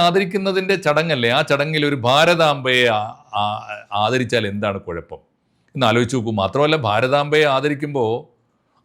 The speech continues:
ആവേശകരമായി പ്രകൃതിയെക്കുറിച്ച് പറയാൻ അവസരമുണ്ടല്ലോ. ഭാരതീയ സങ്കല്പത്തിലെ ദേവി എന്ന് പറഞ്ഞാൽ പ്രകൃതിയാണ്,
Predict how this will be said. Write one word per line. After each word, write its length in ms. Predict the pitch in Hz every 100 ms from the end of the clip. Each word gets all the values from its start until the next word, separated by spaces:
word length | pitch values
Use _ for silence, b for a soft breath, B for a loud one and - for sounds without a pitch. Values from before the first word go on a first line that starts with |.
| 98
ആവേശകരമായി 720 | 120 151 151 160 156 156 156 147
പ്രകൃതിയെക്കുറിച്ച് 640 | 135 135 147 160 160 139 156
പറയാൻ 220 | 147 156 151
അവസരമുണ്ടല്ലോ. 600 | 131 160 165 151 147 98 80 _ _ _ _ _ _ 98
ഭാരതീയ 420 | 120 131 143 147 143 139 135 120
സങ്കല്പത്തിലെ 580 | 135 139 131 127 139 139 117
ദേവി 340 | 127 139 156 156
എന്ന് 120 | 139 135
പറഞ്ഞാൽ 220 | 131 135 120
പ്രകൃതിയാണ്, 600 | 113 143 151 117 85